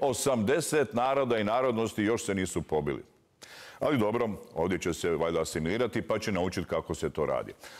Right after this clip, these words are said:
Za pet godina, kladili bi se, Nepal se raspada, imat će Sao Himalaju i na balvane na putu do Monteveresta. A nije da ne bi imali koga da im obrani domovinu, jer iz Nepala su gurke,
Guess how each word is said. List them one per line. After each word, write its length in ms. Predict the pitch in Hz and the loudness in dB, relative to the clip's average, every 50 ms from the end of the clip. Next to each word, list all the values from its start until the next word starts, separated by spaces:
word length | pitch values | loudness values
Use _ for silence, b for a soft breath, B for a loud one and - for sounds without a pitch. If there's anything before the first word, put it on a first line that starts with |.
| B B B | B B B
Za 140 | 87 92 | -4 -4
pet 280 | 85 - - 123 113 98 | -2 0 0 0 2 2
godina, 500 | 92 107 117 110 107 107 104 98 92 87 82 - - - - | 2 2 2 2 2 0 0 0 0 -2 -2 -6 -18 -14 -6
kladili 320 | - 104 98 101 98 92 90 | -2 -2 0 2 2 2 2
bi 120 | 87 87 | 2 0
se, 140 | - - 87 | 0 0 -2
Nepal 300 | 95 98 87 - 90 85 | -2 -2 0 -2 -2 -2
se 140 | - - 82 | 0 0 0
raspada, 520 | 95 113 110 - - 117 113 107 104 95 | 0 0 -2 -2 0 0 2 2 2 2
imat 220 | 98 98 98 90 | 2 0 0 -2
će 120 | - - 82 | 0 -2 -2
Sao 300 | - - 104 98 95 90 | 0 0 2 2 2 0
Himalaju 640 | 85 - 90 85 85 82 80 76 76 71 67 64 - - - | 0 -2 -2 0 0 2 2 2 2 0 -2 -4 -6 -8 -6
i 100 | - 113 | -4 -2
na 140 | 107 110 104 | 0 0 0
balvane 580 | 98 95 107 110 110 110 104 101 101 92 87 98 | 2 2 2 2 2 2 0 0 0 0 -2 0
na 160 | 90 90 90 | 0 -2 -2
putu 380 | - - - 95 92 - - 90 | -2 -2 -2 -2 -2 0 0 0
do 180 | 82 85 82 | 0 0 0
Monteveresta. 760 | 76 82 82 80 78 - - 73 69 67 64 57 - - - - - - _ _ _ _ _ B B B B B B B B B | 0 0 -2 -2 -2 -2 -2 -2 -2 -2 -4 -6 -10 -10 -12 -12 -14 -14 _ _ _ _ _ B B B B B B B B B
A 140 | - 127 117 | -2 0 2
nije 180 | 113 120 127 | 2 2 2
da 140 | 120 120 120 | 2 2 2
ne 140 | 123 120 120 | 2 2 2
bi 120 | 113 117 | 2 2
imali 300 | 110 110 113 113 110 95 | 2 4 4 2 2 2
koga 280 | - 110 110 107 110 107 | 2 0 2 2 2 2
da 120 | 101 104 | 2 2
im 120 | 104 95 92 | 2 2 2
obrani 400 | 95 101 98 101 101 98 98 92 | 0 0 0 0 0 0 0 0
domovinu, 540 | 87 92 98 101 92 95 98 98 98 92 - | 0 2 2 2 0 0 0 0 -2 -2 0
jer 200 | 87 92 98 101 | 0 2 2 2
iz 220 | 101 95 85 64 69 | 2 2 0 0 -2
Nepala 440 | 82 92 95 - 98 98 98 95 | -4 -4 -2 0 0 2 2 0
su 220 | 90 - - 104 98 | 0 -2 -2 -2 0
gurke, 600 | 82 78 95 113 120 95 - - - 80 - | 0 0 2 2 0 0 -2 -4 -4 -4 -4